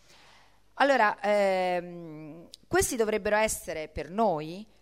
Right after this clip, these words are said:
luogo, un, un posto, insomma, dove rispecchi quelli che sono i luoghi di incontro culturale e nuovi modelli di gestione e che contempo-, che contemperino le finalità economiche con la sostanza ambientale e sociale.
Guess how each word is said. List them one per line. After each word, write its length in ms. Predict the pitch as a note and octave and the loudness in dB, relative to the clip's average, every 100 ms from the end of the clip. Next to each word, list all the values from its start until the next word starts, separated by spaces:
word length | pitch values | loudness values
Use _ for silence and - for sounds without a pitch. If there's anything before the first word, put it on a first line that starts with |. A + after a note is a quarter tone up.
| - | -4
luogo, 680 | G3+ A#3 A3 G3+ G3 - | 6 6 6 2 2 0
un, 340 | A3 G#3 G3+ G2 | -6 -8 -10 -10
un 140 | G3+ A3 | -10 0
posto, 340 | A3+ A3+ - | 2 2 -2
insomma, 320 | F#3 - F#3+ | -6 -6 -6
dove 380 | F3 G3+ F#3 E3+ - - _ - | -4 -4 -2 -4 -8 -20 _ -16
rispecchi 540 | G3 - C4+ - G#3 | -12 -2 -2 -2 -4
quelli 320 | A3 G#3+ G3+ | -4 -2 -4
che 100 | F#3+ | -6
sono 300 | F#3 A3+ G#3+ | -6 -4 -4
i 40 | F#3 | 0
luoghi 280 | F#3 F3+ | 0 -2
di 100 | F3 | -10
incontro 400 | F3+ - F#3 - | -12 -8 -8 -8
culturale 880 | E3+ F3 - E3+ G3 A3 G3 E3+ - - | -10 -10 -10 -2 2 2 -2 -8 -14 -8
e 140 | F#3+ | -6
nuovi 300 | F#3 A3 A3+ | -4 -4 -4
modelli 360 | G3 G3 G3 F#3+ | -6 -4 -4 -6
di 140 | D#3 | -12
gestione 720 | D3+ F#3+ - C#4+ D4+ D4+ C#4+ - | -8 -8 -6 -4 -2 -4 -8 -10
e 100 | G3 | -10
che 160 | A#3+ | -10
contempo-, 680 | - C4 - D#3+ D#3+ - - _ - F3+ | -8 -8 -4 -6 -6 -10 -10 _ -14 -12
che 240 | - A3 A3 | -4 -4 -2
contemperino 1080 | G#3+ G#3 - F#3+ D#3+ - D#3 E3 G3 C4+ - - - - _ - | -4 -4 -4 -4 -4 -6 -6 -4 -8 -10 -12 -20 -20 -20 _ -4
le 120 | C4+ | -4
finalità 460 | C4+ C4+ C4+ C4+ | 0 -2 0 0
economiche 720 | F#3+ C#4 C4+ G3 A3 A#3+ B3 | 0 -2 -2 -2 -4 -4 -4
con 180 | A3+ G#3 | -2 -2
la 80 | G3 | -2
sostanza 580 | G#3+ A#3 - G#3 E3 F#3 | -4 -8 -2 -2 -2 -8
ambientale 500 | G#3 B3+ - C#3+ D3 | -8 -10 -8 -10 -10
e 40 | |
sociale. 680 | - D3 - C3 B2 C#3 | -12 -12 -10 -8 -10 -12